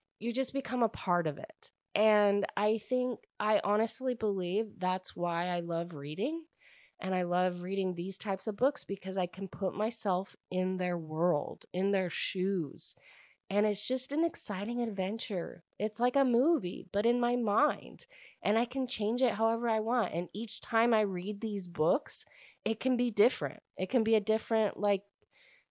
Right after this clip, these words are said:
character. They could be wearing something different, a different scene, like, a different environment. Like, it just, it could always be different. And I truly believe that's why I love reading. And that's why I love reading these types of books.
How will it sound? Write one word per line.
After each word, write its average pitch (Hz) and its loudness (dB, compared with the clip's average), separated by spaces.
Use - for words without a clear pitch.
character. 220 2
They 185 2
could 202 -6
be 208 0
wearing 226 6
something 170 0
different, 156 0
a 175 0
different 226 0
scene, 240 2
like, 170 0
a 175 -4
different 220 -2
environment. 190 2
Like, 208 -4
it 214 0
just, 262 -2
it 233 2
could 233 2
always 208 4
be 208 -2
different. 180 -6
And 170 -2
I 180 -2
truly 208 2
believe 175 -2
that's 160 -4
why 143 -2
I - -6
love - -8
reading. - -14
And 165 0
that's 165 -2
why 165 4
I 165 4
love 175 2
reading 175 -2
these 175 -4
types 185 -6
of 208 -6
books. - -4